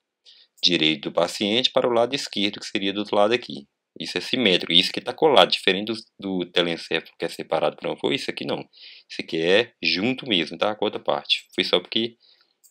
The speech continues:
teve um corte sa-, sagital aqui, né? Pra representar melhor o que está ali dentro ali, beleza? Então, ó, epitálamo, região epitalâmica, não é esse negocinho que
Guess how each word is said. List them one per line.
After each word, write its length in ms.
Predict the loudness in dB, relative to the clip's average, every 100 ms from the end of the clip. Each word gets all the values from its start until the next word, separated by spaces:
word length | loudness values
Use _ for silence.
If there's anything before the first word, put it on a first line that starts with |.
| _
teve 180 | -2 -2
um 100 | -4
corte 340 | 2 2 2
sa-, 340 | -2 0 0 -2
sagital 720 | 0 0 2 -2 -4 -2 -2
aqui, 360 | 0 -2 -2 _ _ _ _ _ -10
né? 160 | -8 -6
Pra 160 | -2 0
representar 500 | 0 -4 -4 -2 0
melhor 480 | 0 2 2 2 0 _ _ _
o 60 | -16
que 80 | -14
está 200 | 2 2
ali 160 | 2
dentro 420 | 0 -2 -2 -4
ali, 220 | -6 -6 -12 _ _ _ _
beleza? 440 | -6 2 2 0 _ _ _ -20 -20 _ _
Então, 260 | 4 4
ó, 160 | 2 -4 _ _ _
epitálamo, 720 | -4 -4 -6 6 10 12 10
região 260 | 2 0 -2
epitalâmica, 580 | 0 4 4 4 0 -2
não 100 | -2
é 40 |
esse 100 | -2
negocinho 420 | 0 0 0 -4
que 300 | -2 -6 -6